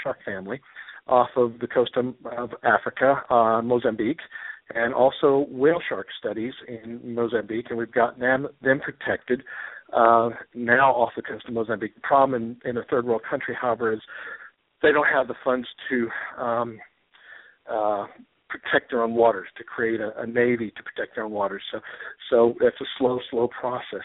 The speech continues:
What we've done in Fiji, for example, is, uh, set up a, a fund where we have trained park rangers now, and we give them the boats and the vessels and, and the training and the knowledge to go out there and protect their own waters and protect the sharks. Um,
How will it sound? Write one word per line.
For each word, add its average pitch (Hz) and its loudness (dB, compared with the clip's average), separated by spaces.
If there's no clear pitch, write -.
What 117 -6
we've 113 -8
done 117 4
in 110 0
Fiji, 123 -2
for 127 -2
example, 117 -2
is, 104 -2
uh, 104 0
set 113 6
up 107 4
a, 113 -2
a 104 -2
fund 117 2
where 113 4
we 110 0
have 110 -6
trained 113 0
park 110 2
rangers 117 2
now, 107 0
and 113 -2
we 110 0
give 107 2
them 104 -2
the 104 -8
boats 117 4
and 104 -12
the 104 -12
vessels 104 -6
and, - -12
and 107 -6
the 107 -10
training 113 0
and 101 -4
the 104 -4
knowledge 104 0
to - -10
go 101 -2
out 92 -4
there - -8
and - -10
protect - -6
their 104 -4
own 98 -4
waters 98 0
and 107 -6
protect - -4
the - -12
sharks. - -2
Um, 120 4